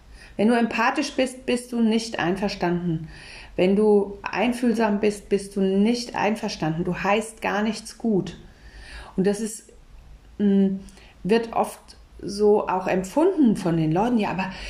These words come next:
du hast doch dann gesagt so und so." "Nee, stopp, ich war empathisch mit dir. Ich habe versucht, mit dir auf deine Gefühle und Bedürfnisse zu gucken. Und es ging nicht drum, ich will das nicht bewerten, beurteilen, sondern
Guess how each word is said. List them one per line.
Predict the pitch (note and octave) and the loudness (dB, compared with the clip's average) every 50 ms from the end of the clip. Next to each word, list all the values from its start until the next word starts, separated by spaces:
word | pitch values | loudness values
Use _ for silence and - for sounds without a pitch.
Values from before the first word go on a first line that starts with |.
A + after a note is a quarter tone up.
| - - - | -14 -10 -4
du | - G3+ | -4 -2
hast | F#3 G#3 G3+ - - | -2 -2 -4 -4 -8
doch | A#3 A3+ | -10 -6
dann | - A3 G3+ G3+ G3+ | -4 -2 0 2 2
gesagt | G3 G3 G3+ A3 G3+ - - - | 2 2 0 -2 -4 -4 -6 -2
so | A3 | 0
und | G#3+ G3+ G3 | 0 0 0
so." | A#3+ B3 | 2 0
"Nee, | A#3 A3+ A3 G#3+ | 2 2 0 -2
stopp, | - - C4 B3+ B3+ | -2 -2 -2 -2 -2
ich | - G3 - - - | -4 -6 -6 -2 -2
war | G3 F#3+ | 0 0
empathisch | F#3+ F#3+ G3 G#3 G#3 A#3 A#3 A3 G#3 - | 0 -2 -2 -2 -2 -2 -4 -6 -4 -2
mit | F#3 E3 E3 - | -2 -2 -2 -2
dir. | E3+ E3 | -2 -2
Ich | E3+ E3 - | -2 -2 -4
habe | F#3+ F3 - | -6 -6 -6
versucht, | - - F3 F3+ G3+ A3 G#3+ - - | -6 -6 -4 -2 -4 -4 -4 -2 -4
mit | G3+ F3+ G3 - | -4 -4 -2 -2
dir | A3+ B3+ B3+ | -2 0 0
auf | B3 - - | -2 -2 -2
deine | - G3+ G3+ A3 A3 A3 | -2 0 0 0 0 -2
Gefühle | G3 G3+ G3 - - A#3+ A#3+ A#3 A3+ | -2 -4 -6 -4 -2 -2 0 0 0
und | G3+ F3+ | 0 -2
Bedürfnisse | F#3+ F3+ - - A3 C4+ C4+ - D4 C#4 - - - | -4 -8 -4 -2 -2 -2 0 0 -2 -2 -2 -6 -14
zu | - - A#3+ | -14 -14 -16
gucken. | - - - C4 C#4 - C#4 C#4 C#4 - - - - - - - - - - - | -8 -6 -6 -6 -2 2 2 2 2 0 -8 -16 -16 -16 -18 -18 -20 -20 -8 0
Und | - G#3+ G#3 G#3 G#3 | 2 4 4 4 0
es | G#3 - - | -2 -8 -4
ging | - A3+ A3+ A3 G#3+ G#3+ | 0 2 2 4 4 4
nicht | A#3 C4+ C4 - - - | 2 2 -2 -4 -6 -2
drum, | - A3+ G#3+ - | 0 0 0 0
ich | G3+ - - - G3+ | -2 -6 -6 -2 2
will | G#3 G#3+ G#3+ | 2 4 4
das | G#3 G3+ G#3 | 2 2 0
nicht | G3+ F#3 F#3+ F#3+ - | -2 -2 -2 -4 -4
bewerten, | F3+ E3 E3+ G3+ A#3+ C#4+ D4 C#4+ C#4+ B3 | -4 -2 0 2 2 2 2 2 2 2
beurteilen, | G#3 G3 - - C#4 D4 C#4+ C#4+ B3+ B3 B3 A#3 A3+ G#3+ | 2 2 2 2 2 0 0 -2 -4 -4 -2 0 -2 0
sondern | G#3 G#3 G3+ G3+ G3+ G3+ G3 G3 F#3+ F#3+ | 0 0 0 0 0 0 -2 -2 -4 -6